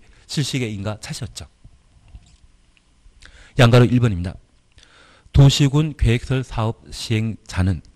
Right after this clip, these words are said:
실시 계획 작성하면 국토교통부 장관이 지정한 시행자는 국토교통부 장관의 인가 받아야 하고 국토교통부 장관 추천없습니다.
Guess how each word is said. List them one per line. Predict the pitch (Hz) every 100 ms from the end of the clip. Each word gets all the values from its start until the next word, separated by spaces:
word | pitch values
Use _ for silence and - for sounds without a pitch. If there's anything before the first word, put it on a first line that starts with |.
| _
실시 | - 139 127 135
계획 | 123 117 -
작성하면 | - 98 - 104 95 - 95 - _ - - _
국토교통부 | 127 - - 127 110 - 110 107
장관이 | - 92 101
지정한 | 95 95 110 147
시행자는 | - - 101 98 85 - _ _ -
국토교통부 | - - - 120 - - - 110 104
장관의 | - 92 87 156 - _
인가 | - 107 104 101 - _
받아야 | - 87 87 87 82
하고 | - 113 80 _ - - - - -
국토교통부 | - - - 123 120 - - 107 98
장관 | 95 92 104 -
추천없습니다. | - - 101 - 80